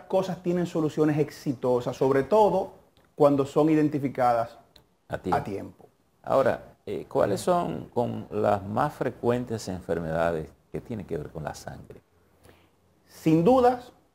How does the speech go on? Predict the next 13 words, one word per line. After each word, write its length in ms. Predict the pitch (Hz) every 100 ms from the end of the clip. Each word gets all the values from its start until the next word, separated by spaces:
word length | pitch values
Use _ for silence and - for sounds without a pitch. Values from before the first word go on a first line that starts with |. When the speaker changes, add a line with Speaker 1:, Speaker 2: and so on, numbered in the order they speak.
| _ _ -
Speaker 1:
las 180 | 131 113
varices. 460 | 117 113 - - _ _ _ _ _ -
La 60 |
Speaker 2:
Las 60 | 117
Speaker 1:
enfermedad 340 | 135 131 147 170
Speaker 2:
varices. 220 | 165 156
Speaker 1:
varicosa, 400 | 196 190 170 156
la 60 |
enfermedad 360 | 135 131 123 135
venosa, 500 | 139 143 147 - 131
la 60 | 123
insuficiencia 480 | - 117 123 127
venosa. 440 | 120 120 113 113